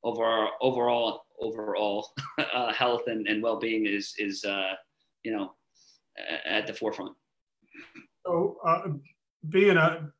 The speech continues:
Speaker 2: being the first four-timer at the time in New Jersey, uh, being a
Speaker 1: Yeah.
Speaker 2: New Jersey high school state champion where they only have one,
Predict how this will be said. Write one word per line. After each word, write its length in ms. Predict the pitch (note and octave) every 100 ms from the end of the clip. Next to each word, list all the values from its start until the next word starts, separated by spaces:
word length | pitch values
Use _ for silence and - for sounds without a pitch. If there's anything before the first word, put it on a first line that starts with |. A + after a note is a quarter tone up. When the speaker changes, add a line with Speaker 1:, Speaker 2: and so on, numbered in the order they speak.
| _
Speaker 2:
being 300 | F3 F3+ D#3+
the 60 |
first 420 | D#3 E3+ D#3 - -
four-timer 640 | D#3+ D#3 E3 D#3+ D#3+ D#3
at 140 | D#3
the 60 | -
time 360 | - D3 D#3 D#3
in 80 | D3+
New 120 | C#3
Jersey, 640 | D3 D3+ D3+ D3 D3+ D#3 _ _ _ _
uh, 180 | C3+ -
being 260 | - D3+ D3
a 80 | C3
Speaker 1:
Yeah. 0 |
Speaker 2:
New 140 | G2 C#3
Jersey 120 | C3+ _ _ -
high 60 | C#3+
school 180 | - D#3
state 280 | - C#3 C#3
champion 380 | D3+ C#3+ D3+
where 120 | C3+ C3
they 100 | C3+
only 240 | C#3+ C3+
have 180 | C#3+ A#2+
one, 340 | B2+ C3+ C#3+